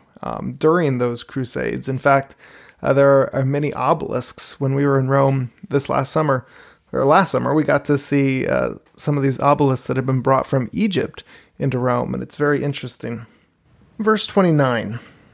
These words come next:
"Another king will rule the empire. He will try to restore its glory, but the kingdom will not be as it was before.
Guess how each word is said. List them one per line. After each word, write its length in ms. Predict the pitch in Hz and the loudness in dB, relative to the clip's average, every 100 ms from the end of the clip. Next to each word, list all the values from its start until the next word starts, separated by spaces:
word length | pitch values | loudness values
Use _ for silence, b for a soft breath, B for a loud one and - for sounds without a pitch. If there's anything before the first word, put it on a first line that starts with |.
| - | -6
"Another 420 | - 196 233 262 | 2 4 4 2
king 480 | 247 - 180 180 170 | 0 -2 0 0 0
will 200 | 156 147 | 2 4
rule 200 | 143 143 | 4 2
the 160 | 135 131 | 2 0
empire. 560 | 127 - - - 120 - - | -2 -4 -8 -8 -10 -12 -4
He 60 | |
will 80 | 147 | -4
try 200 | 143 151 | 0 0
to 60 | 156 | 2
restore 480 | 151 - 151 160 175 | 0 -2 0 2 2
its 120 | 139 | 0
glory, 360 | 139 143 151 | -2 0 2
but 140 | 170 - | 0 -4
the 60 | 147 - | -6 -2
kingdom 260 | 202 220 | 0 0
will 140 | 170 151 | 0 -2
not 360 | 147 - - | -2 -4 -4
be 180 | 156 175 | -4 -2
as 140 | 151 | -2
it 100 | 143 | 0
was 200 | 139 147 | 0 0
before. 560 | 135 127 - 127 104 131 | -2 -6 -4 -4 -4 -8